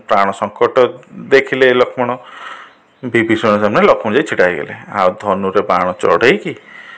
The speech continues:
ଶକ୍ତି ନେଇକି ବାଣ ବର୍ଷା କରିବାକୁ ଆରମ୍ଭ କଲେ। ଲକ୍ଷ୍ମଣଙ୍କ ବାଣ ବର୍ଷା ମାଡ଼ରୁ ରାବଣ ଡରିଗଲା।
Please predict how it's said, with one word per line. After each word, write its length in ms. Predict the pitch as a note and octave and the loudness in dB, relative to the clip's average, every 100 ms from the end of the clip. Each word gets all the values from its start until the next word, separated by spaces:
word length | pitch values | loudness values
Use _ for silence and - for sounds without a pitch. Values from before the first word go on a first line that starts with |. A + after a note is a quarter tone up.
| - - _ _ _ - - - | -20 -20 _ _ _ -16 -12 2
ଶକ୍ତି 720 | G#2+ - - - G#2+ G2 F#2 G2 | 2 2 -8 -2 0 2 -2 0
ନେଇକି 300 | A#2 F3 C#3+ | 0 0 -4
ବାଣ 420 | - F2+ F#2 G2 | -4 -2 2 4
ବର୍ଷା 340 | G2+ F#2 - | 4 2 0
କରିବାକୁ 340 | F#2 F2+ F#2+ E3 | -2 0 2 2
ଆରମ୍ଭ 200 | C3 G2 | 2 -2
କଲେ। 260 | - - - _ - - - - - | -4 -10 -12 _ -20 -20 -20 -20 -6
ଲକ୍ଷ୍ମଣଙ୍କ 540 | B2 B2 - C3+ C3 C3 B2 B2 B2 B2 - - A#2 | 2 2 2 0 2 6 6 8 6 0 -14 -14 -4
ବାଣ 440 | A2 G2 G2 G2+ | 2 2 2 -2
ବର୍ଷା 440 | G#2 A2 - C3 | 0 0 2 0
ମାଡ଼ରୁ 480 | C3 B2+ B2+ C3 B2+ - - - - | 2 2 2 2 -4 -8 -16 -10 -2
ରାବଣ 460 | G#2 F#2+ F#2 F2+ F#2 | 2 2 2 0 -2
ଡରିଗଲା। 760 | G2 G#2+ C#3+ C#3 B2+ A#2+ | 0 2 4 4 4 0